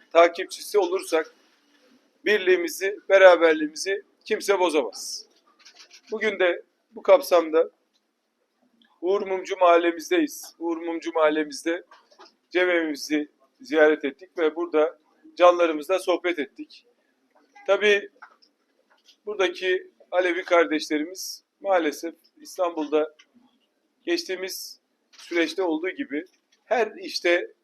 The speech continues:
yapıldığı gibi yine burada verilen sözlerin tutulmadığı noktasında bize sıkıntılarını, problemlerini ilettiler. İki bin on iki yılından beri maalesef bir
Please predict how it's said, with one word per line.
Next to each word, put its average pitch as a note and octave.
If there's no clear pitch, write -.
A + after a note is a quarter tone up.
yapıldığı E3+
gibi C#3+
yine F#3
burada F3
verilen E3
sözlerin D#3+
tutulmadığı D#3+
noktasında D3+
bize E3
sıkıntılarını, E3+
problemlerini D#3
ilettiler. G3
İki F3
bin G3
on G3+
iki G#3
yılından F3
beri D#3
maalesef E3
bir F3